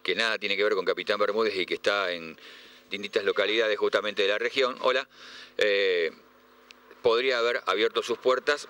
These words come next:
para tratar de justamente evitar la falta de presencia, la falta de atención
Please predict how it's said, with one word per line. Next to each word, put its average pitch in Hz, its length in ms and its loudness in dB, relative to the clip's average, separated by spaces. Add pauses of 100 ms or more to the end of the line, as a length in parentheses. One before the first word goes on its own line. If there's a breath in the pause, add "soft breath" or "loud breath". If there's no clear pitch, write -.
para 110 180 0
tratar 123 340 0
de 127 220 2 (260)
justamente 98 720 0 (300 loud breath)
evitar 151 600 0 (760)
la 92 180 -2
falta 131 420 0
de 107 140 2
presencia, 113 680 -2
la 90 100 0
falta 107 260 -2
de 101 60 0
atención 127 580 -2